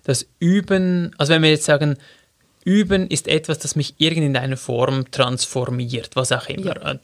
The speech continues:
Speaker 1: Und ich das, ich mach das, ich kann das zu Hause machen, ich kann das in der Stille machen, ich kann das, also es gibt viele Formen, die ich mit mir selber übe.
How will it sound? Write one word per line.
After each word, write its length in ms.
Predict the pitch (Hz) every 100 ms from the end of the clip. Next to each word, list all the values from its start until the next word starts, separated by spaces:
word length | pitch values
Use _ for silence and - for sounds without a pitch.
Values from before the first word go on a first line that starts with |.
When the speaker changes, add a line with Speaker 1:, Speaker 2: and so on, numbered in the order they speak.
| -
Speaker 1:
Und 180 | 156 139
ich 140 | -
das, 260 | 165 135 -
ich 140 | 156 147
mach 160 | 127
das, 220 | 127 -
ich 100 | -
kann 140 | - 127
das 120 | -
zu 100 | -
Hause 320 | 185 208 202
machen, 320 | 190 180 180 151
ich 100 | -
kann 160 | 127
das 120 | 120
in 80 | 131
der 80 | 131
Stille 400 | - - 185 185
machen, 440 | 175 156 - 165 - - - - -
ich 80 | -
kann 160 | 147 139
das, 260 | 135 - - -
also 140 | 139
es 40 |
gibt 180 | 185 180
viele 160 | 202 185
Formen, 320 | 160 151 151
die 100 | 143
ich 100 | -
mit 140 | 135 139
mir 120 | 135
selber 360 | 147 156 151 -
übe. 400 | 156 170 233